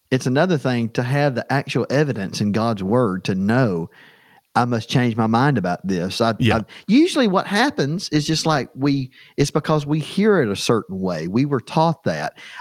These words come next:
Speaker 1: I could never defend that idea that Jesus was forsaken by God,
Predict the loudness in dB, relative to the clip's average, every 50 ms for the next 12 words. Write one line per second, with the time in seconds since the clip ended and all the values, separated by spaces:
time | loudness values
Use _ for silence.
0 | -2 0 0 0 0 0 0 0 0 0 0 0 2 2 2 0 0 -2 -4 -4
1 | -4 -2 2 2 4 4 4 4 2 0 -2 -2 -2 -2 0 0 0 -4 _ _
2 | _ _ _ _ _ _ _ _ 0 2 2 2 0 0 0 0 0 0 0 -2
3 | -4 -2 0 2 2 2 2 0 -2 -4 -2 -2 -4 -4 -4 -6 -6 -6 -4 -2
4 | -2 -2 -2 -2 -2 -4 -2 -2 -2 -2 -2 -2 -2 0 0 0 -2